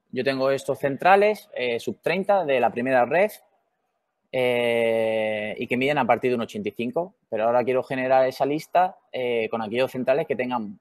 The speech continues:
buenos porcentajes, buena efectividad, en duelos defensivos ganados, por ejemplo.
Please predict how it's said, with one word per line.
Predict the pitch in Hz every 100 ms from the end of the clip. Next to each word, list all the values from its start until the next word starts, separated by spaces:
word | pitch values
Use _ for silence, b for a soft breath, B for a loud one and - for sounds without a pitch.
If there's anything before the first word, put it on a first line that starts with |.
| _
buenos | 117 127 131
porcentajes, | - 135 139 127 170 170
buena | 147 131
efectividad, | 135 135 - 143 151 196 214 _ _ _ _ -
en | 120 117 113 110 107 107 107 110
duelos | 135 127
defensivos | 131 131 - 127 131
ganados, | 147 190 202
por | 165
ejemplo. | 160 190 196 214